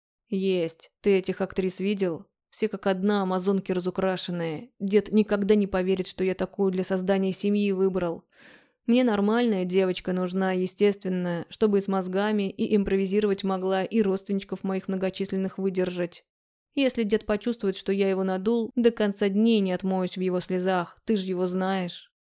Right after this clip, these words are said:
«Осман, а если по-настоящему все, действительно жениться?» Спросил, наверное, уже зная, что он ответит. «Не, ты мою историю знаешь, я больше на такое дерьмо, как чувство, не поведусь. Никогда».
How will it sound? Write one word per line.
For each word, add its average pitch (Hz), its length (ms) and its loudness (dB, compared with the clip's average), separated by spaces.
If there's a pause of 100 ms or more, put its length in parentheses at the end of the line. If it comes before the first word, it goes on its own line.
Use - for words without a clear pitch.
(160)
«Осман, 269 600 0 (120)
а 262 100 2
если 320 300 0
по-настоящему 254 880 0
все, 175 380 -4
действительно 214 640 2
жениться?» 214 640 0 (360)
Спросил, 233 560 -2
наверное, 269 580 4
уже 226 180 4
зная, 254 300 2
что - 180 -2
он 196 100 2
ответит. 196 560 -2 (300)
«Не, 208 640 2 (380)
ты 220 120 6
мою 208 280 4
историю 202 420 6
знаешь, 202 580 -2
я 226 160 4
больше 202 320 0
на 196 80 0
такое 196 240 2
дерьмо, 202 360 2
как 190 200 -8
чувство, 202 300 -4
не 185 100 0
поведусь. 180 640 0
Никогда». 185 800 2